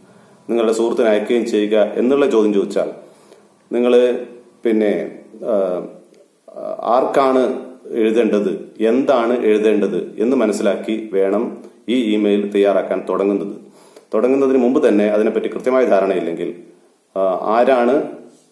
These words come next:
ആ, ഇത് എഴുതേണ്ടത്, ആർക്കാണ് എഴുതേണ്ടത് എന്നുള്ള ധാരണയില്ലെങ്കിൽ ക്വസ്റ്റ്യൻ മുഴുവനായും തെറ്റിപ്പോവുകയും മാർക്ക് ഒന്നും ലഭിക്കാതിരിക്കുകയും ചെയ്യും. അതിനാൽ കാര്യമായും ചെയ്യേണ്ടത്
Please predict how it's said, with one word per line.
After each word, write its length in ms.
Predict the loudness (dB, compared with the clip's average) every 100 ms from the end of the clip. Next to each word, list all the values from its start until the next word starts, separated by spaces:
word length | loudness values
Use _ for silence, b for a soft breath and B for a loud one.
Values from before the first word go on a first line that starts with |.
| -4
ആ, 40 | 0 2 0
ഇത് 200 | 0 2
എഴുതേണ്ടത്, 460 | 2 4 2 2 2
ആർക്കാണ് 440 | 0 0 0 2
എഴുതേണ്ടത് 320 | 2 2 2
എന്നുള്ള 220 | 2 2 2
ധാരണയില്ലെങ്കിൽ 800 | 0 0 -2 -4 -4 -6 -8 -12 B B -6
ക്വസ്റ്റ്യൻ 280 | -4 0 2
മുഴുവനായും 640 | 2 2 2 0 -2 -6 -14 -20 _ _ _ -6
തെറ്റിപ്പോവുകയും 680 | -4 -2 -2 -2 -2 -4 -2
മാർക്ക് 360 | -2 -2 -2
ഒന്നും 320 | -4 -2 -2 0
ലഭിക്കാതിരിക്കുകയും 640 | -2 -2 -2 -4 -6 -6
ചെയ്യും. 380 | -4 -8 -6 -2
അതിനാൽ 360 | 0 0 0 -4 B B B B -2
കാര്യമായും 640 | 0 2 2 2 0 -4
ചെയ്യേണ്ടത് 720 | -4 -2 0 -2 -2 -4 B